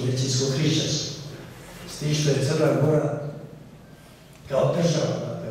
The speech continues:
onaj koji poznaje istoriju Crne Gore, ona je kao država imala jedan nevjerojatni istorijski problem, a to je što se više širila, ona je sve manje bila crnogorska. I to će imati i neku drugu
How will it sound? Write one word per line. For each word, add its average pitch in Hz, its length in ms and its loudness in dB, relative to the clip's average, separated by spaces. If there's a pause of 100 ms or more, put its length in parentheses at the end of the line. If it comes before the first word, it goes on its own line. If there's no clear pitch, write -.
(120)
onaj 123 220 -2
koji 123 220 -2
poznaje 135 340 -2
istoriju 131 440 -2
Crne 135 320 -2
Gore, - 140 2
ona 127 160 0
je 123 180 0
kao 123 220 0
država 139 460 2
imala 135 240 0
jedan 131 300 -2
nevjerojatni 131 500 0
istorijski 135 480 -2 (120)
problem, 127 340 4 (440)
a - 20 -8 (180)
to 143 120 4
je 139 420 0 (680)
što 135 120 -8
se - 260 -4
više 160 220 2
širila, 151 680 4 (340)
ona 131 120 -4
je 127 100 -4
sve 147 240 -4
manje 143 340 2
bila 123 240 0
crnogorska. - 580 -2 (360)
I - 120 -10
to 139 140 0
će 143 180 2
imati 143 240 2
i 123 180 0
neku 127 320 4
drugu 175 380 4